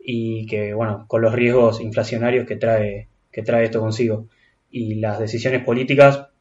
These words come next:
por ejemplo, que el hecho de que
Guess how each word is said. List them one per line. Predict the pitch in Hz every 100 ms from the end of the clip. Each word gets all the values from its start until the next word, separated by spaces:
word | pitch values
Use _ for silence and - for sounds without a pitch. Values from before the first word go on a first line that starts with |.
| _
por | 113
ejemplo, | 113 120 120 117 113 107 101 - _ _ -
que | 120
el | 113
hecho | 127 123 120
de | 113
que | 110 107 -